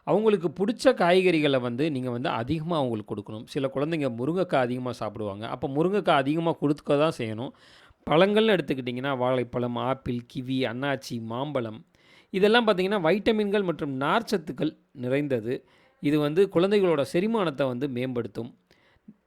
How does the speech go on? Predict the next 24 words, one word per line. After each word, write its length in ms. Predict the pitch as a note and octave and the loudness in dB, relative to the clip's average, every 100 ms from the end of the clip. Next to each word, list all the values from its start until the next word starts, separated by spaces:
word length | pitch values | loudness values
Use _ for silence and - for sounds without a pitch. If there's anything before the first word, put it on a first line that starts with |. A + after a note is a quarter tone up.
| _ _ | _ _
புரதம் 420 | F3 G#3 A#3 A#3 | 2 4 4 2
நிறைந்த 380 | G3 G3 G3+ G#3+ | 4 2 2 0
உணவுகளையும் 580 | D#3+ E3+ E3 E3 D#3 F#3 | 2 0 0 0 0 -4
நீங்க 220 | D#3 C3+ | -6 -6
குழந்தைகளுக்கு 540 | C3+ C3+ C3+ B2 B2 | -6 -4 -4 -4 -6
கொடுக்கணும். 520 | A#2+ C3 B2 B2+ C#3+ - _ _ - | -8 -6 -4 -4 -6 -12 _ _ -10
முட்டை, 440 | C#3+ - E3+ E3 | -10 0 2 2
பால், 440 | E3 D#3+ D#3+ D#3 | 0 2 2 2
தயிர், 480 | D3 C#3 D3 D3+ D3 _ - | 0 -2 0 -2 -4 _ -2
சிக்கன், 400 | G3+ - A3+ F#3 | -2 2 2 2
மீன் 420 | D#3+ E3 F#3 F3+ - - _ | 0 0 0 -4 -10 -20 _
போன்றவைகளையும் 760 | D#3 E3 D#3+ D3 C3 B2+ C3 E3+ | -2 2 2 0 -2 -2 -2 -2
நீங்க 220 | C3 A#2 B2 | -6 -8 -8
கொடுக்கணும். 360 | B2 C#3 D3 | -10 -10 -12
இதெல்லாம் 420 | D#3+ B2+ C#3 D#3+ F3+ | -10 -4 -2 0 -2
வந்து 260 | C#3 D#3 E3 | -4 -6 -4
குழந்தைகளோட 560 | D3+ F3 D#3 C#3+ C3 | -2 0 0 2 0
மூளை 320 | B2 D#3 G#3+ F#3 | -2 0 2 4
வளர்ச்சிக்கு 480 | C#3+ C3 - - | 2 -2 -10 -10
மற்றும் 360 | D#3 C3+ B2+ A#2 | -6 -6 -6 -8
தசை 340 | - C#3 A3 A#3+ | -4 -4 0 2
வளர்ச்சிக்கு 500 | F3 C#3+ - A#2 D3 | 2 0 -6 -10 -8
உதவும். 420 | A#2+ A2 A2 - _ _ _ - | -6 -8 -10 -14 _ _ _ 0
அவங்களுக்கு 520 | F3 G3+ F#3 E3+ | 2 4 4 2